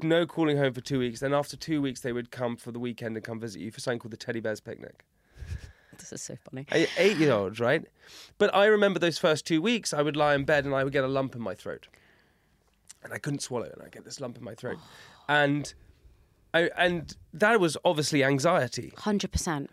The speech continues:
Speaker 1: But no one told me. I just thought I had a lump in my throat that I couldn't really swallow that much.
Speaker 2: And did you tell anyone, like your teachers, no one?
Speaker 1: Told no one, no. Of course you didn't tell anyone.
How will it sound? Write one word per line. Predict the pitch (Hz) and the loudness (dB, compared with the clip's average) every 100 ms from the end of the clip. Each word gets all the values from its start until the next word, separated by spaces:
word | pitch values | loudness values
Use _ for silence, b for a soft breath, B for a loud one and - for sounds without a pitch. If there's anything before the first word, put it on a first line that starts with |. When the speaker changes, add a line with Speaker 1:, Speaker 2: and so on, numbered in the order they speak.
| _ | _
Speaker 1:
But | 180 170 - | 0 0 2
no | 180 202 | 4 6
one | 190 170 | 6 2
told | 170 196 190 | 4 4 4
me. | 156 123 107 - _ _ _ _ 180 | 2 2 -2 -10 _ _ _ _ 2
I | 202 | 2
just | 156 | 2
thought | 160 139 | 2 2
I | |
had | 139 | 4
a | |
lump | 156 175 | 2 2
in | |
my | 139 | 0
throat | 123 127 | 0 0
that | 127 | -2
I | |
couldn't | 139 143 | -2 -4
really | 120 | -4
swallow | - 151 143 | -6 -2 0
that | 113 80 | 0 -4
much. | 90 - - - | -8 -10 -10 -4
Speaker 2:
And | 196 | -2
did | 196 | 0
you | 190 | -2
tell | - 208 | 0 0
anyone, | 170 123 123 | 0 0 -4
like | 143 | -6
your | 151 | -6
teachers, | - - - 143 | -6 -8 -8 -4
no | 160 | -2
one? | 147 139 | 0 2
Speaker 1:
Told | 143 | 0
no | 123 113 | 2 0
one, | 107 107 113 | 0 -2 -2
no. | 107 92 58 | -2 -4 -8
Of | - | -6
course | 139 120 | -4 -4
you | 110 | -6
didn't | 110 113 | -10 -12
tell | 117 | -8
anyone. | 110 107 104 | -6 -6 -8